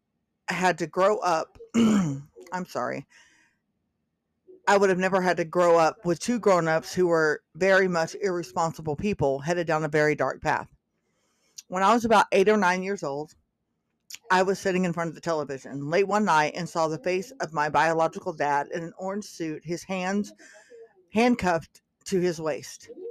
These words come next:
His name was Sammy Lewis Smith.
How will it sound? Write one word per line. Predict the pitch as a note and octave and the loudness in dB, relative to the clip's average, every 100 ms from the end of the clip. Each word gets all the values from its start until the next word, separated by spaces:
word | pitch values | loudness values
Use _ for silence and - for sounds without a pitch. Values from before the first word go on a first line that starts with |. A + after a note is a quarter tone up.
| A4+ - - | -14 -20 0
His | A3 G3+ | 0 2
name | G3+ G3 G#3+ A3+ G#3 | 0 0 0 0 -2
was | G3+ F3 E3 | 0 -2 -2
Sammy | - G3+ G3+ A3 A3+ A#3 _ | -4 -2 0 -2 -2 -8 _
Lewis | F3+ F#3 F#3 F3+ - C#4 | 0 2 2 0 -6 -18
Smith. | D4+ - F3+ C#3+ | -18 -10 -8 -8